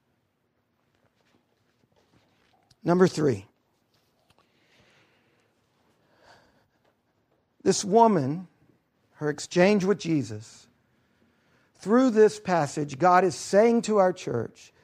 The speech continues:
we must tenaciously hold the center, Christ the center.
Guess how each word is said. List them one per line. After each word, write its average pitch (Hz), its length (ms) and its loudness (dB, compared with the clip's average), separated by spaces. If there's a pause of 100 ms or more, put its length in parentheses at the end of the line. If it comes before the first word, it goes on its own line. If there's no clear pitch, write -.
(160)
we 160 140 -2
must 185 500 -2 (260)
tenaciously 214 920 -2 (260)
hold 202 640 2 (260)
the 165 100 -4
center, 131 680 -6 (760)
Christ - 640 -2 (180)
the - 100 -20
center. - 400 -20